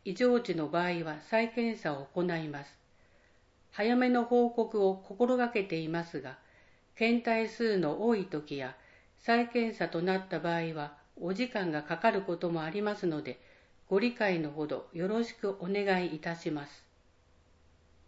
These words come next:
年金コーナー。国民年金保険料の効能制度をご利用ください。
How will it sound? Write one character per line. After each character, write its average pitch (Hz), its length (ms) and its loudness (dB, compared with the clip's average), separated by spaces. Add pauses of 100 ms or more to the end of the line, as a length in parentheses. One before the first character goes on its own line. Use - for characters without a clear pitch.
(220)
年 240 320 4
金 240 240 0
コ 208 300 2
ー - 20 0
ナ 123 340 -2
ー。 - 40 -20 (840)
国 202 300 2
民 247 220 6
年 240 240 4
金 233 260 2
保 214 200 -2
険 226 260 2
料 156 260 2
の 127 220 -6 (260)
効 247 240 6
能 247 260 4
制 233 360 4
度 160 140 4
を 127 100 -2
ご 151 160 4
利 202 100 2
用 202 220 2
く 190 120 -4
だ 170 200 0
さ 165 180 -2
い。 120 100 -6